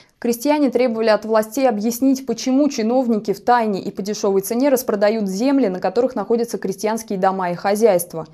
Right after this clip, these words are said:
Плакат, размещенный на этой служебной машине, гласит: "Автомобиль вора".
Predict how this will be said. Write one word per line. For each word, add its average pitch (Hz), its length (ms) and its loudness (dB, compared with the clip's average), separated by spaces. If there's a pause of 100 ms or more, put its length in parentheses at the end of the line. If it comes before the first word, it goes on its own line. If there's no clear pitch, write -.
(240)
Плакат, 240 340 0
размещенный 202 500 -4
на 190 140 -4
этой 190 160 -4
служебной 190 480 -4
машине, 214 420 -2
гласит: 202 580 -2
"Автомобиль 190 640 -2
вора". 190 440 0